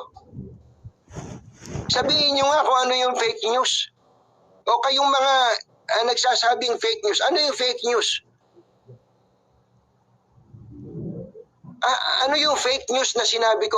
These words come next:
Ulitin ko. Uulitin ko yung tanong. Baka hindi nyo naiintindihan. Ano po yung fake news na, ah, ipinakalat ko? Sige nga. We stand with Filipinos who demand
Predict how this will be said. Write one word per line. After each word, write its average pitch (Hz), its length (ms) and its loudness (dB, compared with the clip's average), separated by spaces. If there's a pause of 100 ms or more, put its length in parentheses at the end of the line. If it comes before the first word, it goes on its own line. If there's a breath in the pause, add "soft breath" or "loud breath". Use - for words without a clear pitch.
Ulitin 240 400 2
ko. 214 80 0
Uulitin 240 720 2
ko 240 80 2
yung 233 80 0
tanong. 220 320 4
Baka 190 240 4
hindi 208 240 2
nyo 208 80 4
naiintindihan. 190 800 2 (880)
Ano 262 160 2
po 269 160 2
yung 262 320 2
fake 240 240 -2
news 233 320 0
na, 196 400 4 (480)
ah, 160 320 2
ipinakalat 214 720 2
ko? 190 160 0
Sige 240 240 -2
nga. 381 240 4 (1200)
We 240 240 2
stand 262 640 0 (720)
with 247 320 0
Filipinos 269 960 2 (240)
who 269 240 2
demand 262 640 2